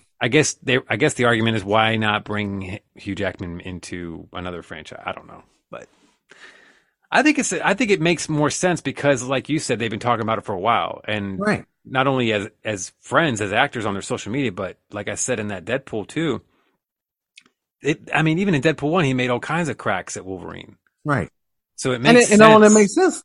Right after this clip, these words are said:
Speaker 2: I mean, Deadpool plus Wolverine makes
Speaker 1: Right.
Speaker 2: You know, it
Speaker 1: And
Speaker 2: makes
Speaker 1: he,
Speaker 2: sense.
Speaker 1: he's in the current run right now where him and Wolverine are, like, teaming up. Um,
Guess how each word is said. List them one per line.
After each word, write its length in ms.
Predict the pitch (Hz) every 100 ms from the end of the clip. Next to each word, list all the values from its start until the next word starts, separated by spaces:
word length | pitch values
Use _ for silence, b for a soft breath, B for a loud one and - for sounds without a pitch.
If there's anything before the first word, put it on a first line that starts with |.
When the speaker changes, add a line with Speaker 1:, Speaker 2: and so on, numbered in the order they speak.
| _ 170
Speaker 2:
I 80 | 170
mean, 640 | 180 180 180 185 185 147
Deadpool 840 | 120 156 180 170 170 180 185 190 156 _ -
plus 220 | 185 175
Wolverine 680 | 175 185 196 220 120 82 95
makes 240 | 139 139
Speaker 1:
Right. 260 | 117 101 - _ _ _ _ -
Speaker 2:
You 100 | 127
know, 140 | 156 _ _ _ _ _ _ _ _ _ -
it 60 | 139
Speaker 1:
And 100 | 151
Speaker 2:
makes 160 | 147
Speaker 1:
he, 80 | 180
Speaker 2:
sense. 300 | 156 90 -
Speaker 1:
he's 280 | - 170 151
in 60 | 147
the 100 | 113
current 420 | - 143 156 113
run 240 | 104 101
right 180 | 101 98
now 320 | 95 101 117 120
where 220 | 92 85
him 200 | 110 101
and 100 | 92
Wolverine 600 | 95 87 92 104 104 107 _ _ _ _ _ _ _ _ _ _ -
are, 60 | 104
like, 160 | 90 -
teaming 300 | 117 101 104
up. 260 | 110 _ _ _ _ _ _ _ _ _
Um, 400 | 101 95 90 90